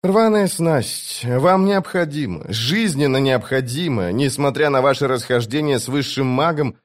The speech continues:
объединить усилия и выяснить подробности вмешательства Апоннов.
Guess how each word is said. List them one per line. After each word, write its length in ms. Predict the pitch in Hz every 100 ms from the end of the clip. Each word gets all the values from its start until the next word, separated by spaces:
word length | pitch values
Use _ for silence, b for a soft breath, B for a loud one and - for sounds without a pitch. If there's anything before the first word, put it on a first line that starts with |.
| _ -
объединить 600 | 151 160 151 170 180 165
усилия 500 | 156 - 175 165 165
и 160 | 160
выяснить 720 | 160 170 175 123 107 117 113
подробности 640 | - 120 127 143 139 123 135
вмешательства 800 | 120 123 131 127 127 120 113 120
Апоннов. 480 | 117 139 104 87